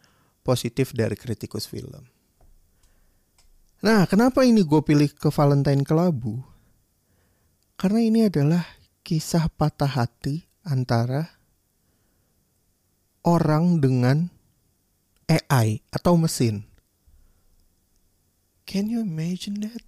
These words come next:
<laughs> Lo sakit hati dengan benda mati. Hmm. Gue nggak kebayang sih masa depan kalau beneran kejadian kayak gitu.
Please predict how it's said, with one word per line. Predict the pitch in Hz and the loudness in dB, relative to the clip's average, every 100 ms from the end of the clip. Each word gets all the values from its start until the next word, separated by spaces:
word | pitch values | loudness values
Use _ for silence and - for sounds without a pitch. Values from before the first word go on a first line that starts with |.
| - | -20
<laughs> | - - - _ _ _ - - - - | -20 -18 -20 _ _ _ -20 -20 -20 -2
Lo | 175 202 233 277 | 2 4 2 -2
sakit | - 180 - - | -4 -4 -4 -6
hati | - 185 - 185 190 - _ | -6 -8 -8 -8 -8 -10 _
dengan | 151 151 147 147 143 | -4 -2 -2 -2 -2
benda | 135 139 139 | -2 0 0
mati. | 139 147 - 147 120 _ _ _ _ _ _ _ _ _ _ _ _ _ | -2 -6 -8 -10 -10 _ _ _ _ _ _ _ _ _ _ _ _ _
Hmm. | 233 180 175 175 170 160 147 135 127 113 107 104 107 _ _ _ _ _ _ _ _ _ _ _ _ _ _ _ _ _ _ _ _ _ _ _ _ _ _ _ _ _ _ - 147 | 0 4 4 6 4 4 2 0 -2 -4 -6 -10 -14 _ _ _ _ _ _ _ _ _ _ _ _ _ _ _ _ _ _ _ _ _ _ _ _ _ _ _ _ _ _ -12 -6
Gue | 160 | -4
nggak | 147 - | -4 -2
kebayang | 117 131 120 | -2 -2 -4
sih | - | -2
masa | 107 110 | -2 0
depan | 117 120 151 151 | -2 -2 -2 0
kalau | 135 117 | -2 -2
beneran | - 113 113 117 | -4 -4 -2 -4
kejadian | - 113 117 110 110 110 | -4 -2 0 2 0 -2
kayak | 110 113 | -4 -6
gitu. | - 135 | -8 -8